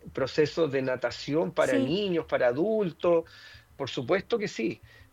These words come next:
Speaker 1: El, el, dentro de los objetivos de, de los proyectos está justamente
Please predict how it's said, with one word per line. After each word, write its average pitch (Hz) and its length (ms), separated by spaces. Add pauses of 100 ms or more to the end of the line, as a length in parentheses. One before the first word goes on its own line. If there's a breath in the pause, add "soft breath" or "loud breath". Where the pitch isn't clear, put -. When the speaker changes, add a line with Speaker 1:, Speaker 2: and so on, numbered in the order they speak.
(760)
Speaker 1:
El, 143 220
el, 143 220
dentro 175 400
de 190 80
los 160 160
objetivos 160 720
de, 151 380
de 131 140
los 127 140
proyectos 160 680
está 151 220
justamente 170 800